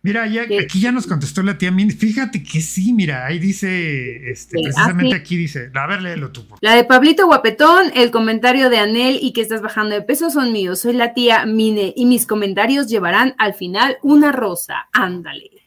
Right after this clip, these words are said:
Speaker 1: Gracias, tía Mine, ya lo sabremos. Qué buena onda, pero, pero sí no sé quién
Speaker 2: Sí.
Speaker 1: se, no sé qué es lo que está pasando, porque de verdad no se ven los nombres de usuario de todos los mensajes que están entrando.
Speaker 2: No, quien mande mensajes, díganos, "Me llamo tal".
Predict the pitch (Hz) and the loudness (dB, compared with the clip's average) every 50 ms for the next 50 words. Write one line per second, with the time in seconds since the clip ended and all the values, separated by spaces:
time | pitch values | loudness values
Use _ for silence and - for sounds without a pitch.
0 | _ - 123 120 156 160 135 - 135 117 - - 127 123 127 127 127 123 123 139 | _ -8 -4 -4 -4 -4 -4 -6 -6 -6 -6 -6 -6 -4 -2 -2 -2 -2 -2 -4
1 | 180 190 196 180 - 175 151 123 107 92 92 - - - - _ _ _ _ _ | -4 -4 -6 -6 -6 -6 -6 -6 -8 -12 -16 -18 -18 -20 -20 _ _ _ _ _
2 | _ _ _ _ _ _ _ - 190 196 214 208 190 185 190 175 156 123 107 98 | _ _ _ _ _ _ _ -8 -4 -2 0 0 0 -2 -2 -2 -4 -6 -8 -12
3 | - - - 139 123 123 127 131 147 156 - - 139 143 143 - 180 185 185 190 | -16 -14 -10 -8 -8 -6 -6 -8 -10 -10 -8 -8 -8 -6 -4 -2 -2 -2 -2 -4
4 | 190 - 185 180 - - 190 - 156 139 180 165 - 208 - - 220 202 214 196 | -4 -4 -4 -4 -4 -4 -4 -2 -2 -2 -2 -2 -6 -8 -6 -4 -2 0 0 -2
5 | - 147 - - 165 - 165 143 - 160 147 147 135 113 113 113 - - 123 120 | -4 -6 -8 -8 -8 -6 -8 -8 -6 -4 -4 -4 -4 -6 -8 -12 -12 -12 -10 -10
6 | 117 117 117 117 120 135 131 147 139 131 131 135 143 156 165 175 165 - 170 151 | -10 -12 -12 -10 -12 -10 -6 -4 -2 0 0 2 0 0 -2 -4 -6 -6 -6 -4
7 | 147 147 147 151 143 131 113 123 123 123 123 139 127 117 113 98 - 131 120 117 | -4 -4 -4 -4 -6 -6 -8 -8 -10 -8 -8 -10 -10 -12 -14 -18 -16 -16 -14 -14
8 | 127 127 113 113 _ - 117 117 117 110 101 101 101 95 _ 110 107 107 - - | -14 -14 -16 -16 _ -16 -14 -14 -14 -16 -18 -20 -20 -20 _ _ _ -20 -20 -20
9 | _ _ _ 107 104 107 104 _ 101 101 98 110 143 180 - 202 202 196 190 185 | _ _ _ _ _ _ _ _ -20 -20 -18 -16 -16 -12 -10 -8 -6 -6 -6 -6
10 | 170 147 190 196 185 _ - 262 269 285 294 320 339 359 392 381 349 294 277 277 | -6 -8 -12 -14 -10 _ 0 2 4 4 6 6 6 4 4 4 4 2 2 2
11 | 269 269 247 277 269 240 262 254 247 226 220 190 180 180 180 - _ - 202 196 | 2 0 0 -2 0 0 0 2 2 0 0 -2 -6 -10 -12 -16 _ -14 -8 -4
12 | 233 240 254 277 302 339 370 381 381 - 285 247 214 202 190 180 180 | -2 0 2 4 4 4 4 4 2 4 4 4 6 4 4 0 -4